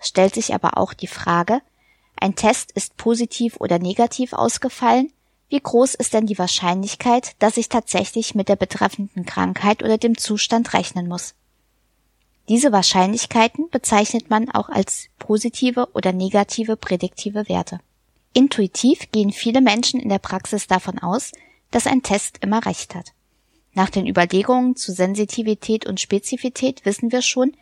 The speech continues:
dass es bei diagnostischen Tests auch falsch positive beziehungsweise falsch negative Ergebnisse geben kann, wenn beide Werte unter hundert Prozent liegen. Und das ist in den allermeisten Fällen so.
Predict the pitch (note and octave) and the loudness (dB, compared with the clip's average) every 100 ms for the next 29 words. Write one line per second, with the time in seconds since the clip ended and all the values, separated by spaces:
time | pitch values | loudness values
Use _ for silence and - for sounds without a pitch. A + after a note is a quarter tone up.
0 | _ _ _ _ - G#3+ G#3+ - F#3 F#3 | _ _ _ _ -2 -2 0 2 2 4
1 | F3+ - F#3+ F#3+ - F#3+ F3 - G#3+ - | 0 0 -4 -2 -4 -6 -6 -2 -2 -2
2 | - - - - - - G#3 - - G#3+ | -14 -18 -4 -2 0 2 2 0 -4 -2
3 | A3 A3+ - A#3 B3 B3 A3 - G3+ - | -2 -4 -4 -2 -2 -2 -2 0 -2 0
4 | F#3 F3+ F#3 - F3+ - F3+ F3+ F#3+ - | 0 0 0 -2 0 0 -2 -2 -2 -2
5 | G#3 A3 G#3+ G3 - F3+ - F3+ F3+ F3+ | 0 0 0 -2 -4 -6 -6 -4 -4 -4
6 | - F3 E3+ _ _ _ - G3 F3+ F3 | -4 -4 -6 _ _ _ -4 0 4 4
7 | F#3 G#3 G3 G#3 - A3 A#3+ G#3 G3 G3+ | 4 2 4 2 0 -2 -2 0 0 0
8 | - C4 B3 G#3 F#3 - F3+ F3 - _ | -2 -4 -2 -4 -4 -6 -8 -8 -14 _
9 | _ _ - - F3+ F3+ - - C4 - | _ _ -10 -4 0 0 0 -8 -8 -2
10 | G#3+ A3 - G3 A3+ G#3 F#3 - G3 - | 0 0 0 2 4 4 2 -2 -8 -4
11 | E3+ F3 E3+ E3+ | -2 -2 -4 -8